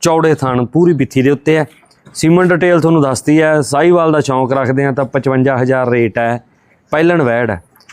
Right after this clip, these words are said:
ਦੇਖੋ, ਇਹ ਦੁੱਧ ਹਜੇ ਦਾ ਕਰਮ ਵਾਲੀ ਦਾ ਜੋ ਸੂਗੀ, ਉਹ ਤੋਂ ਬਾਅਦ ਚ ਪਹਿਲੀ ਵਾਰ ਚੋਇਆ ਜਾਣਾ ਹੈ। ਪਰ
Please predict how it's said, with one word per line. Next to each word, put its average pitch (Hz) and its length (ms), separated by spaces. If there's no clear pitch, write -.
ਦੇਖੋ, 151 440
ਇਹ 151 180
ਦੁੱਧ 143 320
ਹਜੇ 156 280
ਦਾ 151 120
ਕਰਮ 135 240
ਵਾਲੀ 135 240
ਦਾ 139 160
ਜੋ 131 160
ਸੂਗੀ, 127 420
ਉਹ 139 80
ਤੋਂ 127 120
ਬਾਅਦ 127 240
ਚ 143 100
ਪਹਿਲੀ 139 260
ਵਾਰ 143 180
ਚੋਇਆ 127 260
ਜਾਣਾ 113 280
ਹੈ। 131 80
ਪਰ 147 100